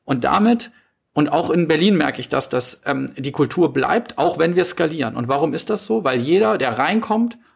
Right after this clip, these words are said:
wurde so geonboardet von denen, die davor da waren, dass er verstanden hat, „Ah, this is the way things are done here“, sozusagen. So benimmt man sich hier. Und sobald jemand Neues ins Team kommt, sagt er dem, „So benimmst du dich hier.“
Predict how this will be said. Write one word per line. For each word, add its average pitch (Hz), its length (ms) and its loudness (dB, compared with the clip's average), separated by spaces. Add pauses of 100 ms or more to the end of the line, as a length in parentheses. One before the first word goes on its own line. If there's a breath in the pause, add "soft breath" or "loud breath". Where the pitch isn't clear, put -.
(120 soft breath)
wurde 160 300 2
so 185 180 2
geonboardet 165 880 2
von 147 240 -2
denen, 185 180 4
die 170 100 -2
davor 147 500 0
da 120 280 2
waren, 135 320 -2 (500 loud breath)
dass - 140 -4
er 135 100 0
verstanden 185 440 -2
hat, - 160 -4
„Ah, - 300 -2 (360 soft breath)
this 185 160 4
is 220 120 2
the 151 200 -2
way 151 220 2
things 147 300 0
are 127 100 2
done 120 220 2
here“, 107 220 -4
sozusagen. 120 640 -8
So 151 220 4
benimmt 147 380 2
man 123 180 -6
sich 117 160 -6
hier. 180 240 4 (1200 loud breath)
Und 151 220 2 (380)
sobald 147 300 0
jemand 151 200 2
Neues 208 180 4
ins 160 160 -2
Team 165 200 0
kommt, 151 180 -2
sagt 160 220 -2
er 165 80 4
dem, 147 160 2
„So 131 180 2
benimmst 208 420 2
du 120 60 -8
dich - 160 -12
hier.“ - 160 -10